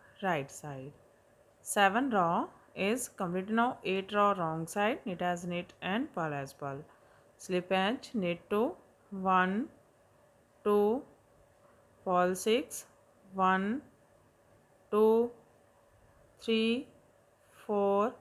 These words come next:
five, six. That's a repeat from here to here, knit two, purl six.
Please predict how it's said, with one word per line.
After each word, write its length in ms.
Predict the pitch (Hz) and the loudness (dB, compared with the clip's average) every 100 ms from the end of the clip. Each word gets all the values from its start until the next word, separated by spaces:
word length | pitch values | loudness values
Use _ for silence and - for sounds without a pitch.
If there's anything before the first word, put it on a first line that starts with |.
| - _ _ _ _ _ _ _ 208 | -18 _ _ _ _ _ _ _ 0
five, 440 | 196 190 202 247 - _ _ _ _ _ _ - | 4 4 2 0 -8 _ _ _ _ _ _ -12
six. 420 | 208 151 135 - _ _ _ _ _ _ - | -6 -4 -6 -14 _ _ _ _ _ _ -6
That's 360 | 180 170 165 202 | 0 0 0 2
a 80 | 196 | 2
repeat 420 | 196 202 202 247 | 2 0 0 -2
from 320 | - 180 170 180 | -6 -4 -4 -4
here 160 | 160 - | -4 -4
to 120 | 202 | -4
here, 260 | 214 214 320 - | 0 0 0 -6
knit 360 | 214 180 185 185 - | -6 -2 -2 -4 0
two, 240 | 226 370 - _ _ | 2 0 -6 _ _
purl 260 | 180 139 139 | -4 -4 -4
six. 440 | - 143 143 | -8 -8 -10